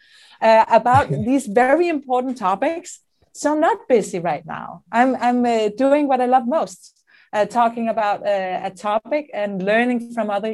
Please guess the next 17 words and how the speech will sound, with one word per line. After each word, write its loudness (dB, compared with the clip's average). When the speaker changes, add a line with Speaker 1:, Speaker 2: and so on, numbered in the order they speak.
Speaker 1:
uh, -6
another -6
human -6
being. -4
And -2
that's -2
creating 2
space, -6
you -6
know, -2
in, -6
in -10
my -8
head, -2
in -8
my -6
mind. -6